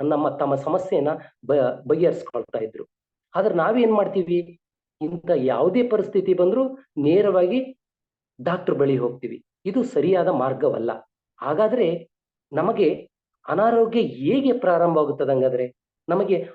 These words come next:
ಆರೋ-, ಅನಾರೋಗ್ಯ ಪ್ರಾರಂಭ ಆಗತಕ್ಕಂಥ ಮೂಲ ಯಾವುದು ಅಂತ ತಿಳಿಯೋಣ ಫಸ್ಟ್ ಆಗಿ. ಸ್ನೇಹಿತರೆ, ನಾ-, ನಾವು ನೀವೆಲ್ಲ ತಿಳಿದ ಹಾಗೆ ನಮಗೆ ಭೌತಿಕವಾಗಿ ಕಾಣ್ತಾ ಇರತಕ್ಕಂಥದ್ದು ಒಂದೇ ದೇಹ.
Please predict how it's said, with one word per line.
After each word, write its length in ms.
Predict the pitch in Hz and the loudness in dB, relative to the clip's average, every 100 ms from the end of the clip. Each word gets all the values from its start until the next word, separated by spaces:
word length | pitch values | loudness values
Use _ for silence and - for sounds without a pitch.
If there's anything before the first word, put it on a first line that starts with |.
| - | -6
ಆರೋ-, 320 | 156 220 214 | 0 2 2
ಅನಾರೋಗ್ಯ 640 | 147 196 226 220 214 190 185 - _ | 2 2 2 2 2 0 0 -6 _
ಪ್ರಾರಂಭ 340 | - 160 214 214 | -4 -2 0 0
ಆಗತಕ್ಕಂಥ 420 | - 202 - - | -2 -4 -4 -2
ಮೂಲ 480 | 175 135 147 254 269 | 0 0 2 2 4
ಯಾವುದು 360 | 220 175 147 | 4 2 2
ಅಂತ 120 | 147 190 | 0 -2
ತಿಳಿಯೋಣ 380 | 170 127 123 | -2 -2 -2
ಫಸ್ಟ್ 360 | - - - - | -4 -10 -10 -10
ಆಗಿ. 140 | 107 - _ _ _ _ - | -12 -14 _ _ _ _ -2
ಸ್ನೇಹಿತರೆ, 600 | 185 220 214 196 - - _ _ _ _ _ _ - | 0 0 0 -2 -4 -14 _ _ _ _ _ _ -4
ನಾ-, 320 | 170 180 160 | -2 0 0
ನಾವು 240 | 156 220 | 0 2
ನೀವೆಲ್ಲ 300 | 240 214 196 | 2 2 2
ತಿಳಿದ 260 | 190 185 175 | 0 2 2
ಹಾಗೆ 460 | 160 175 175 151 - _ _ _ _ _ _ 160 | 2 2 2 0 -6 _ _ _ _ _ _ -4
ನಮಗೆ 600 | 180 220 208 175 - - _ - | -2 2 2 0 -4 -14 _ -10
ಭೌತಿಕವಾಗಿ 680 | 127 165 247 226 196 185 180 | -2 0 0 -2 0 2 2
ಕಾಣ್ತಾ 320 | 175 151 156 | 0 -2 -2
ಇರತಕ್ಕಂಥದ್ದು 880 | 156 160 165 156 139 165 196 165 - _ - | -2 -2 -4 -4 -4 -2 0 0 -2 _ -6
ಒಂದೇ 440 | 123 175 175 147 | -2 2 2 2
ದೇಹ. 220 | 131 117 | 0 -2